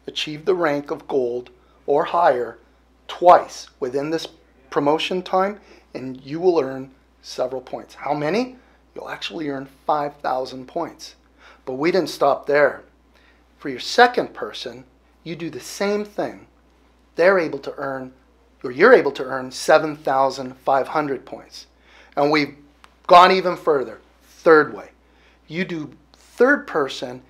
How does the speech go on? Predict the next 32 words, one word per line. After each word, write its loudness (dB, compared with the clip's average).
you -14
can -6
earn -6
an -8
additional -8
ten -6
thousand -2
Excel -8
points. -18
Add 10
it 2
all 6
up, 8
and -2
it's -6
tw-, -4
twenty-two 0
thousand 4
five 0
hundred. -16
Twenty-two -6
thousand -2
five 0
hundred -8
Excel -10
points. -20
You're -2
ninety 0
percent -4
what -2
there. 2
Now, 0